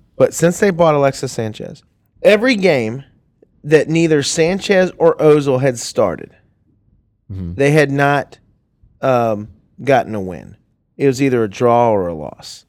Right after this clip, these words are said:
Speaker 1: That's just a crazy stat. So I, so I saw the starting lineup. I'm like, "Oh, boy. Well, we're gonna test it out.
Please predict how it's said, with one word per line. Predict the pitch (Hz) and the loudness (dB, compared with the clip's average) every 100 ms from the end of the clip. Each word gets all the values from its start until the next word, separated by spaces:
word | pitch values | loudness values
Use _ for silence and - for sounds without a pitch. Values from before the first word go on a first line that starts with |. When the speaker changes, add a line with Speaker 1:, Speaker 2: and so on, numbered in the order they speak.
| _ | _
Speaker 1:
That's | 240 254 | 2 4
just | 339 302 | 0 0
a | 277 | -4
crazy | - 254 247 214 208 | 4 4 4 -2 -4
stat. | 247 214 151 | 2 2 4
So | 185 | 2
I, | 156 175 - | 0 -2 -8
so | 156 202 | -8 -2
I | 190 | -2
saw | 185 240 247 | 0 0 2
the | 208 | 0
starting | - 190 156 | 0 0 2
lineup. | 160 151 120 | 0 -2 -4
I'm | 127 | -8
like, | 113 | -4
"Oh, | 131 151 | 0 0
boy. | 139 127 120 - _ _ _ _ | 0 -4 -4 -12 _ _ _ _
Well, | 131 175 - | 2 2 0
we're | 139 | -2
gonna | 147 151 | 0 2
test | - 165 - | 2 2 2
it | 185 | 4
out. | 196 175 | 4 2